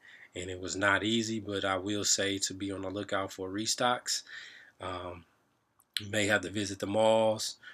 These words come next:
you may have to visit your local shoe stores, and hopefully come up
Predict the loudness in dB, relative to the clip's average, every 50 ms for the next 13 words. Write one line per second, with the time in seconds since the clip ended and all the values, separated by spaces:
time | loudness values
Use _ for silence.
0 | -20 -20 _ _ -12 -8 -4 -2 0 0 0 0 -2 -6 -4 -4 -4 -4 -4 -4
1 | -2 -2 0 0 0 0 -2 -2 -2 0 2 2 2 0 -2 -2 -2 -2 -2 -2
2 | -2 0 0 0 -2 -2 -2 -4 -6 -6 -8 -12 -16 -20 -20 -20 -20 _ 0 2
3 | 2 2 2 2 0 2 2 0 0 0 2 2 4 2 2 0